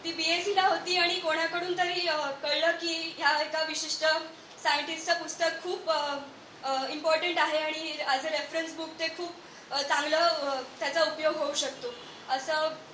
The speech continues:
अ, ताईला कळलं आणि ती ते वर्णन ऐकून पुस्तकाचं एवढी वेडी झाली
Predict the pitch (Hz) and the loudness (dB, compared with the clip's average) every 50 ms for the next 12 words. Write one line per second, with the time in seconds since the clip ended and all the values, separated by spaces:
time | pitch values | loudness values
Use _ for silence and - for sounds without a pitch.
0 | - - 269 269 - - 294 285 285 330 339 349 349 359 285 277 277 269 254 269 | -6 -6 -4 -2 2 4 6 6 6 6 4 2 2 2 0 0 0 0 0 0
1 | 294 339 359 381 440 - - - - - - - - 359 370 381 403 - 381 339 | 0 2 2 2 0 0 -4 -8 -12 -14 -12 -4 0 0 2 2 4 4 6 6
2 | 311 320 349 392 403 392 392 381 392 392 403 440 - 349 311 - - 370 359 466 | 6 6 6 6 8 8 6 4 4 0 -2 -2 -2 -2 -4 0 4 6 6 6
3 | 466 466 453 440 370 349 339 339 381 415 415 403 403 415 427 - 339 330 339 370 | 6 4 4 4 2 2 2 2 2 2 2 2 2 2 2 4 2 2 2 0